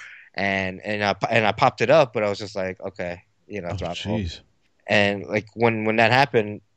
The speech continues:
Speaker 1: I didn't, the tail was fine, though, but I guess I hit, I actually hit my blades on the ground 'cause I ripped the spindle in half, and both blades shot away. One was right next to the heli, one was twenty feet to the, like, you know, like, say, ten o'clock from when I'm looking at it.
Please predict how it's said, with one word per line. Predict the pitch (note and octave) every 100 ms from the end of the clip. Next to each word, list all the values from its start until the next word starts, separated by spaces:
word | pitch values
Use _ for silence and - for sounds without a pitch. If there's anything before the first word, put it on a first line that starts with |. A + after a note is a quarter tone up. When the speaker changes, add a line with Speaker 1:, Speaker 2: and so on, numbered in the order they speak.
| _ _ _ -
Speaker 1:
I | C3+
didn't, | F#3+ E3+ D3
the | B2
tail | - F3 G3
was | E3+
fine, | - B2 C#3+ F3+
though, | G3 A3+ - _ _ _ _ _
but | A2+
I | G#2+
guess | A#2 B2+ C3
I | B2+
hit, | A2 A#2 _ -
I | A#2
actually | B2 B2+
hit | G2+ C3
my | G#2+ F2+
blades | E2+ G2+ G#2+ A2 G#2
on | F#2+
the |
ground | F#2 F#2 -
'cause | F#2
I | F#2+ F#2
ripped | A2 A#2+
the | G#2
spindle | - A2 G#2+ G2+
in |
half, | F2+ G2+ G2 G2+ - _ - - -
and | F#2+ F#2+ F2+
both | A#2 A2+
blades | - G#2+ G#2+ F#2+
shot | - - - G#2 G2+
away. | F#2+ G2 F#2+ G#2 - _ _ _ _ _ _
One | G2+ A#2 C#3
was | B2+
right | B2 A#2+
next | A2+ A2
to |
the | A#2
heli, | A2 A2+
one | G#2+ A2+
was | A2 -
twenty | A2 G#2
feet | - G2
to | G2+
the, | G2 F#2+ F#2
like, | F#2+ F2+ - - _ - - _ _
you | G#2
know, | F#2
like, | F2+
say, | - G2
ten | F#2+ G2+
o'clock | F#2 - F#2 -
from | F2+
when | F2+
I'm | F2+ F#2
looking | F2+ F#2+
at | F#2 F#2+
it. | F#2